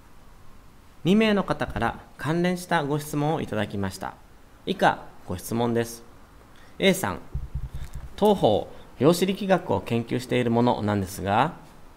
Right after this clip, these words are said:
声を荒げると周波数が下がるという点と、エネルギーが高くなると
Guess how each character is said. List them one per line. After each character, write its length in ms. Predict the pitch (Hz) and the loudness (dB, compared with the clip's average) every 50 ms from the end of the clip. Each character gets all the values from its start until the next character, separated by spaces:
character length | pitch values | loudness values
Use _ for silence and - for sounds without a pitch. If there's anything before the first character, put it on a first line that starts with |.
| - - - | -20 -10 0
声 220 | - - 220 208 | 2 4 6 6
を 100 | 170 139 | 6 6
荒 160 | 113 110 117 | 4 4 2
げ 140 | 117 117 120 | 2 0 0
る 80 | 110 104 | -2 -2
と 180 | - 98 82 | -4 -6 -8
周 180 | - - - - | -6 -4 -4 -2
波 160 | 143 165 185 | 0 0 -2
数 200 | 180 - - 131 | -2 -2 -2 -2
が 100 | 101 95 | -2 -4
下 140 | - - 92 | -4 -6 -2
が 120 | 92 127 | 0 0
る 120 | 131 - - - - - - - - - - | 0 -2 -4 -8 -8 -8 -8 -6 -6 -6 -4
と 80 | - | -2
い 100 | 123 127 | 0 0
う 60 | 127 127 | 0 0
点 240 | - 135 127 127 | -2 -2 -2 -2
と、 400 | 127 131 143 147 175 196 196 - - - - - - - - - - | -2 -2 0 0 0 0 -2 -6 -14 -20 -20 -20 -20 -20 -20 -12 -6
エ 80 | 123 | -2
ネ 140 | 123 165 196 | 0 2 2
ル 100 | 208 240 | 2 2
ギ 140 | 233 240 233 | 2 2 2
ー 20 | |
が 120 | 196 165 135 | 2 0 0
高 240 | 139 147 - 151 - | -2 -2 -2 -2 -2
く 100 | - 120 | -2 -4
な 100 | 107 98 | -4 -4
る 60 | 95 | -6
と 180 | - - 98 | -6 -10 -12